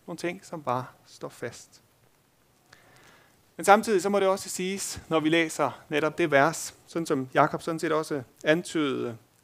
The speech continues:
at dette er et løfte, som er givet netop til Guds børn.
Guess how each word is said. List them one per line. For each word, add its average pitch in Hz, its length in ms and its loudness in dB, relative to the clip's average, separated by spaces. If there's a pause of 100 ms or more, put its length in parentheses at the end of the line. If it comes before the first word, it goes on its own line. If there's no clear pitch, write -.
at 143 180 -6
dette 175 180 2
er 131 340 4 (260)
et 143 120 -8
løfte, 156 420 -4 (200)
som 131 200 -14
er 123 40 -12
givet 151 400 -2 (180)
netop 139 360 -6 (180)
til 123 140 -16
Guds 131 200 -12
børn. - 180 -16